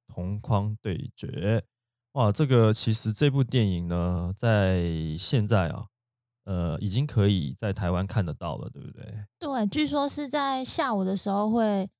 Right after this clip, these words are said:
Speaker 2: 就是美国的那个
Speaker 1: 三月十八号，我们录音时间是三
Speaker 2: 对。
Speaker 1: 月十八号，
Speaker 2: 没错。
Speaker 1: 那算一下时差，所以是什么时候它会，呃，我们在台湾是在，要在什么平台上可以看得到啊？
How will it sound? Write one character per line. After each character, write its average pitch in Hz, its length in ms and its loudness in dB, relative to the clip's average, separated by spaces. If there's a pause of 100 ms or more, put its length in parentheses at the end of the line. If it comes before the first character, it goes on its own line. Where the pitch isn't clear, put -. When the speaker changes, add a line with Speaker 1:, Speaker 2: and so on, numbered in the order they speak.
(120)
Speaker 2:
就 254 120 -8
是 262 120 -2
美 226 220 2
国 190 240 0
的 180 200 0
那 202 160 2
个 190 460 -6 (140)
Speaker 1:
三 147 220 2
月 139 100 8
十 - 160 0
八 104 220 4
号， 110 120 6
我 98 120 2
们 139 100 4
录 165 140 8
音 160 100 6
时 - 80 4 (140)
间 127 120 6
是 127 120 2
三 117 160 4
Speaker 2:
对。 110 80 6
Speaker 1:
月 101 60 4
十 - 120 -2
八 92 180 -2
号， 98 360 0
Speaker 2:
没 110 60 -4
错。 127 100 6
Speaker 1:
那 107 580 4 (300)
算 - 180 2
一 127 40 4
下 131 120 6
时 98 320 0
差， 113 320 4
所 107 160 0
以 80 140 0
是 80 400 -4
什 - 160 -4
么 80 80 -4
时 - 120 -4
候 92 200 0
它 92 160 -2
会， 90 360 -4 (800)
呃， 69 220 -8
我 - 80 -2
们 135 80 2
在 214 120 0
台 180 160 6
湾 160 200 6
是 165 80 0
在， 135 300 4
要 135 120 2
在 131 100 6
什 107 120 -2
么 92 80 0
平 95 200 0
台 95 120 2
上 90 220 0
可 90 140 -10
以 85 60 -8
看 87 140 -10
得 64 120 -8
到 60 160 -14
啊？ 120 260 -12